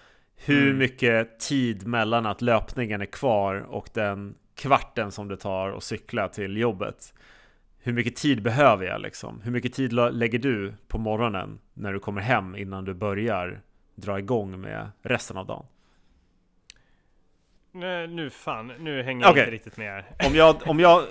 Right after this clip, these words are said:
Speaker 1: exempel, om jag drar ut och springer klockan sex
Speaker 2: Ja.
Speaker 1: och så är jag tillbaks hemma klockan sju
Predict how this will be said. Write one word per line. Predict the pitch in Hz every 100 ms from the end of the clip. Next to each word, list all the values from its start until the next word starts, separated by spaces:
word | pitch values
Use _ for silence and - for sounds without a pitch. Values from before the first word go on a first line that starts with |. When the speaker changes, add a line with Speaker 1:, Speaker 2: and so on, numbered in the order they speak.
| 98
Speaker 1:
exempel, | - 131 160 139 107 95
om | - 131
jag | 151 156
drar | 143
ut | 127 110
och | 113
springer | - 139 123 104
klockan | 98 98 95
sex | - 127 101 - - - _ _ _ _ -
Speaker 2:
Ja. | 120 110
Speaker 1:
och | 123
så | -
är | 131
jag | 127
tillbaks | 123 120 110 120
hemma | 107 107
klockan | - 101 98
sju | 90 - 147 170